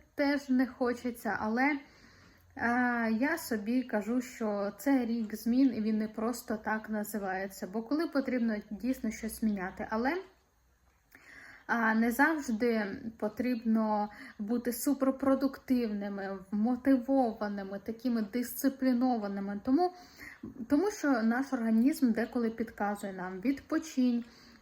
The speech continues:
е, зменш свою активність". Інколи дійсно потрібно зробити собі такий лінивий день,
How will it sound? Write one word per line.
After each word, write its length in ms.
е, 420
зменш 320
свою 360
активність". 840
Інколи 400
дійсно 380
потрібно 560
зробити 420
собі 260
такий 300
лінивий 460
день, 440